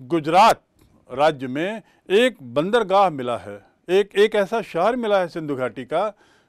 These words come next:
जो समुद्र के किनारे है और वहाँ की खुदाई से ऐसा लगता है कि शायद वह बंदरगाह रहा होगा। लोदाल, एल ओ टी एच ए, लोदाल गुजरात का एक क्षेत्र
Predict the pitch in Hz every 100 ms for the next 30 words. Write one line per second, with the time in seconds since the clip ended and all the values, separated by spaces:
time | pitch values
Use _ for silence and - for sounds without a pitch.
0 | - 104 156 196 190 127 143 160 151 156
1 | 135 127 170 214 131 131 131 _ _ -
2 | 214 285 269 170 170 202 262 202 226 214
3 | - 147 175 196 - 190 190 151 147 151
4 | 123 123 139 202 143 131 135 _ _ -
5 | 156 - 131 147 147 127 143 113 120 120
6 | 123 123 107 120 113 104 113 135 104 101
7 | 101 87 _ _ 127 135 147 123 139 139
8 | 104 - _ _ 165 175 170 151 143 143
9 | 127 127 120 - 135 123 151 233 175 120
10 | 113 - _ _ _ _ 117 123 143 180
11 | - 143 120 - 170 208 226